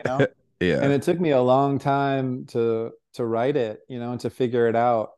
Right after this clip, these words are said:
Speaker 1: 'cause a lot of it was me trying to figure out, how do I encapsulate what this book is? Because,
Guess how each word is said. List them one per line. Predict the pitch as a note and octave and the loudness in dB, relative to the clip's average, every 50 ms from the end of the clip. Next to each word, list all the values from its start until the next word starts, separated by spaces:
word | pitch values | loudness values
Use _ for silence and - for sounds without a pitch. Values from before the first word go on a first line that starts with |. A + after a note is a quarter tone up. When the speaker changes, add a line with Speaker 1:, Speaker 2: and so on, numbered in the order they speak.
| _ _ _ | _ _ _
Speaker 1:
'cause | - A2+ G#2+ | -10 -6 -4
a | A2 | -4
lot | G#2+ A2 A2 B2 C3 | -2 0 0 0 0
of | A#2+ | 0
it | A#2 A2 A2 | -2 -2 -2
was | A2+ A2 G2+ | -4 -6 -6
me | A2+ A2+ A2+ A2 | -6 -8 -8 -8
trying | A2 - A#2 A2 G#2+ | -8 -10 -10 -8 -8
to | G2+ | -8
figure | - - A#2 G#2+ G#2+ G#2 | -8 -6 -6 -4 -4 -4
out, | G2+ F#2+ | -4 -4
how | A2 A#2 | -6 -4
do | A#2 B2 | -4 -4
I | A#2 G#2+ G#2+ G#2 | -4 -4 -6 -8
encapsulate | G2 - - G#2+ G#2+ A2 - - - G#2 G2+ G2 G2 G2 G2 - _ _ | -10 -8 -6 -6 -6 -6 -8 -10 -10 -8 -8 -8 -8 -10 -10 -14 _ _
what | - G#2+ G#2+ - - | -8 -6 -6 -6 -6
this | - G#2 F#2+ - | -6 -8 -8 -8
book | - - G#2 G2 - - _ _ _ | -8 -8 -6 -6 -8 -10 _ _ _
is? | - A2 A2 G#2+ G2 - | -2 0 0 0 -2 -4
Because, | - A#2 G#2+ - A#2 A2 G#2 - - | -6 -8 -6 -4 -4 -6 -6 -8 -12